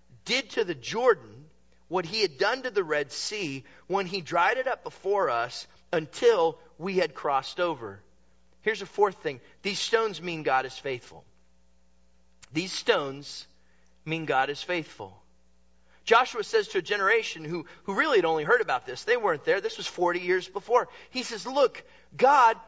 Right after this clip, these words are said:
forty years ago, he dried up the Red Sea. He literally split it in half so that when Moses led us out of Egypt,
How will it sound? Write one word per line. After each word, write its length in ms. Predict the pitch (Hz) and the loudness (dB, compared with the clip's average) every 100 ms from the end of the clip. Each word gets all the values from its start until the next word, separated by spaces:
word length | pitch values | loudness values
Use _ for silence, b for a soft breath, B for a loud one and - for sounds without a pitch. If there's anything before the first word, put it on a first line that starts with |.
| - | -10
forty 260 | 233 285 269 | -2 0 0
years 320 | 262 269 - | -2 -2 -4
ago, 400 | 170 165 170 170 B | 0 2 0 -4 B
he 200 | B 285 | B -4
dried 560 | 226 143 185 269 294 277 | -2 -4 2 4 6 4
up 400 | 262 254 - - | 4 0 -4 -4
the 80 | 233 | 0
Red 280 | 202 190 - | 2 0 -2
Sea. 320 | - 254 156 B | -6 -6 -8 B
He 160 | 214 | -2
literally 380 | 254 277 247 208 | 0 0 0 -2
split 500 | 175 - - 277 320 | -2 -8 -4 0 0
it 80 | 262 | 0
in 140 | 196 | -2
half 440 | 180 240 240 175 - b b | -2 0 0 -2 -6 b b
so 140 | 226 | 0
that 100 | 214 | 2
when 120 | 190 | 2
Moses 440 | 185 254 285 233 196 | 0 0 0 -6 -2
led 160 | 220 | -2
us 100 | 202 | 0
out 180 | 208 190 | 0 0
of 120 | 175 | 0
Egypt, 340 | 262 262 190 | -6 -6 -8